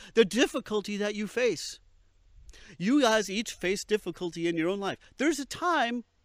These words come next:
where all of you, whether, whether you're here today or whether you were there yesterday, you will probably be there in the future when you're gonna be in Jairus' spot.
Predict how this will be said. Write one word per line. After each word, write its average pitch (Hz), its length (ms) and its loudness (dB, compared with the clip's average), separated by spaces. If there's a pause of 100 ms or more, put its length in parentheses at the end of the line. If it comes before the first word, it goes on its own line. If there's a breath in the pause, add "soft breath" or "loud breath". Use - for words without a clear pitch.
where 190 180 -2
all 330 220 4
of 185 100 0
you, 170 240 2
whether, 220 420 0
whether 135 300 -6
you're 160 180 -2
here 185 200 -4
today 202 480 -6 (200)
or 156 120 2
whether 185 240 2
you 185 180 -2
were 175 80 -2
there 160 160 0
yesterday, 208 560 0 (180)
you 175 140 -4
will 262 300 -4
probably 220 500 0
be 170 180 -2
there 170 220 0
in 170 160 0
the 180 80 2
future 180 460 -4 (260 loud breath)
when 185 160 6
you're 262 140 4
gonna 269 200 2
be 220 360 -2 (360 soft breath)
in 165 220 4
Jairus' 233 580 0
spot. 185 480 0